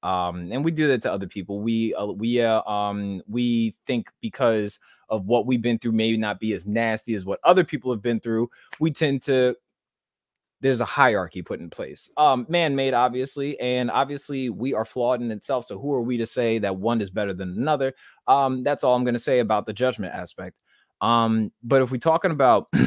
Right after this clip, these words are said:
<clears throat> like, if we're talking about, um, when God brings us into these new places, these new seasons, these new, um, these new promotions and everything in our life, um, we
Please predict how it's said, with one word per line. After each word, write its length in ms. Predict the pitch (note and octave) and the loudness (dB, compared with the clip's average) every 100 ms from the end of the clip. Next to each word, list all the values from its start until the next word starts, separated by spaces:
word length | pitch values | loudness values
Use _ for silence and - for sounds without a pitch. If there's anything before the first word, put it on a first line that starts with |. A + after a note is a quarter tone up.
| - - _ _ | 2 -6 _ _
<clears throat> 560 | _ _ _ _ _ - | _ _ _ _ _ -6
like, 380 | G#2 G2+ F2 _ _ _ _ _ _ _ _ _ _ _ _ _ _ _ _ | -2 -2 -4 _ _ _ _ _ _ _ _ _ _ _ _ _ _ _ _
if 140 | - A2+ | -8 -6
we're 60 | |
talking 400 | A#2+ C#3+ D3 E3+ | 2 2 2 -2
about, 500 | C#3 A#2+ A2+ G#2+ G2+ _ - | -2 2 2 2 0 _ -8
um, 680 | G#2 G#2+ G2 G2 G2 F#2+ F#2 _ | -2 -2 -2 -2 -4 -6 -10 _
when 220 | F#2+ A#2 A2 | -4 -2 2
God 380 | A#2 B2 C3 | 4 4 4
brings 260 | G#2 A#2 A2 | 0 -2 -2
us 140 | F#2+ | -4
into 220 | G#2 G#2 G2+ | -8 -8 -8
these 280 | G2 F#2 | -8 -8
new 220 | F#2 G#2 G2 | -6 -6 -4
places, 420 | G#2 G2+ F#2+ F2 | -6 -6 -8 -12
these 220 | F2 F2 | -10 -4
new 160 | A2+ A#2+ | -2 -2
seasons, 540 | - B2+ A#2 A#2 G2 | -2 -4 -2 -4 -4
these 200 | G2+ F#2+ | -8 -6
new, 380 | G#2 A#2+ A#2 A#2 | -2 0 0 0
um, 540 | A2 A2 G#2+ G#2 G2+ _ _ _ _ _ - | 0 0 0 -2 -4 _ _ _ _ _ -6
these 160 | A#2 A#2 | -2 0
new 120 | B2 | 0
promotions 580 | B2 G#2 A#2+ A#2+ A2+ G2 | 0 2 2 2 -2 -2
and 100 | G#2+ | 0
everything 300 | G#2 G2 G#2 | 0 -2 -2
in 100 | G2+ | -2
our 140 | G2 | -4
life, 360 | F#2+ G2 F#2+ - - - - | -2 -2 -2 -8 -20 -20 -2
um, 640 | G2+ G#2 G2+ G2 G2+ G2 - - | 4 6 6 4 0 -2 -4 -8
we 720 | G2+ A#2 A2+ A2 G#2 G#2 | 0 2 4 2 0 -2